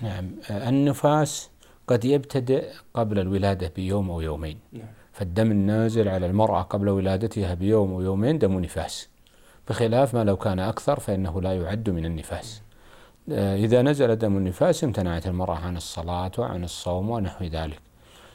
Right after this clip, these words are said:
Speaker 1: إلى متى يستمر؟ إلى أحد أمرين. الأمر الأول أن تكمل، أن يتوقف الدم،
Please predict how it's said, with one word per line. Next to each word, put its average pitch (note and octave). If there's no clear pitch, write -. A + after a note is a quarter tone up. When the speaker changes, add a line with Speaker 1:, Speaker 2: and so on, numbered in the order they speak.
Speaker 1:
إلى C3+
متى C3+
يستمر؟ G#2+
إلى B2+
أحد D3
أمرين. E2+
الأمر D3
الأول D3+
أن B2+
تكمل، C#3+
أن C3
يتوقف A#2
الدم، E2